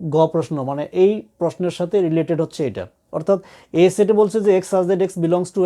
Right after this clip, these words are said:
n এবং এক্স স্কয়ার মাইনাস ফাইভ এক্স প্লাস সিক্স ইকুয়াল জিরো। বি সেটে বলছে x belongs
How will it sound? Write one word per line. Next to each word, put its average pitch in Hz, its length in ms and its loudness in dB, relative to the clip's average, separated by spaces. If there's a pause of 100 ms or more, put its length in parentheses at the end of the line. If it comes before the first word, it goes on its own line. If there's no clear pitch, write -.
(140)
n 233 140 -6
এবং 180 360 0
এক্স 185 220 -4
স্কয়ার 185 220 -2
মাইনাস 180 240 -4
ফাইভ 165 220 -2
এক্স 175 140 -6
প্লাস 165 220 -6
সিক্স 170 220 -8
ইকুয়াল 170 320 0 (120)
জিরো। 135 300 -4 (380)
বি 175 180 2
সেটে 220 220 4
বলছে 208 360 2
x - 20 -14
belongs 180 380 -2